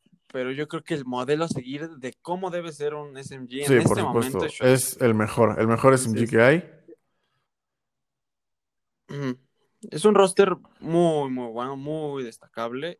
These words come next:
Speaker 1: Son los campeones, entonces se tiene que tener el respeto. Pero ahorita, eh, ah, po-, o sea, como si estuviéramos hablando de, de la pretemporada, y los equipos estuvieran haciendo la pretemporada, practicando entre ellos,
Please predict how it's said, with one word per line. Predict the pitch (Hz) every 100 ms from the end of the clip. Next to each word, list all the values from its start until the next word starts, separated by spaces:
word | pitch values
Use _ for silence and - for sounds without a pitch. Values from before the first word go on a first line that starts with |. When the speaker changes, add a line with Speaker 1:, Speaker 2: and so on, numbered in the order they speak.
| _
Speaker 1:
Son | 151 139
los | -
campeones, | _ - 123 147 208 _
entonces | - 123 123 120
se | 107
tiene | - 135
que | 131
tener | 113 117
el | 117
respeto. | - - - 139 160 202 _ _ _ _ _ -
Pero | 196 208 139
ahorita, | 123 139 139 165 _ _ _ _
eh, | 127 104 101 _ _
ah, | - 90
po-, | 123 -
o | - - -
sea, | 143 127
como | - 127
si |
estuviéramos | - 147 156 143
hablando | 123 135 139 131
de, | 117 107
de | 107
la | 107 107
pretemporada, | 117 139 139 165 208 254 403 415 _ _ -
y | -
los | 123 -
equipos | - 147 165
estuvieran | 139 135
haciendo | 131 135
la | 131 110
pretemporada, | - - 120 143 160 180 175
practicando | 120 - 117 120 123
entre | 120 151 156
ellos, | 147 160